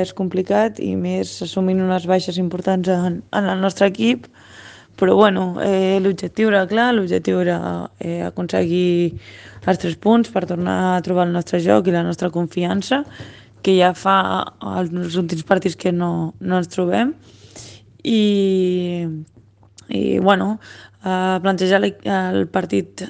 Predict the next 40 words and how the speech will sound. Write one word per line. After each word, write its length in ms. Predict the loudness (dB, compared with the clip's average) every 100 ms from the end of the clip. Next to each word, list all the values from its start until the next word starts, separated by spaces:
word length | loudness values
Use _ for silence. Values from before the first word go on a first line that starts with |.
| -4
de 180 | -2 0
manera 280 | 0 0 0
defensiva, 600 | 0 -4 2 4 4 4
on, 440 | 2 0 -2 -6 -10 _
on 280 | -6 -4 -2 0
realment 340 | 2 2 0
ens 80 | 0
vam 140 | 0
trobar 200 | 0 0 2
molt 200 | 2 2
còmodes 340 | 2 2 0
jugant 200 | 0 0
a 80 | 0
la 60 | -2
nostra 320 | -4 -4 -4 -2
zona 380 | -2 0 0 -2 -8 -16 -18 -6
i 120 | -2 0
sortint 320 | 0 0 0
a 100 | 2 2
les 160 | 0 0
contres, 500 | 2 4 2 0 -6
on 480 | -6 -2 0 0 0
realment 400 | 0 2 0 0
es 100 | 0
van 140 | 2 0
aprofitar 460 | -2 -2 2 2 2
tant 120 | -2
a 100 | -4
la 60 | -2
primera 340 | -2 0 0
com 140 | 0 -2
a 80 |
la 80 | -2
segona 340 | -2 -4 -4 -2
part. 260 | 0 0 -4 -18 -18 -20 -20 -20 _ -4
I, 560 | 2 4 4 2 2 0 -2 -4 -4 -8 -14 _ _ _ _ -20 -20 -10 -2
i 100 | 2
per 140 | 4
altra 260 | 2 2 0
banda, 320 | 0 0 2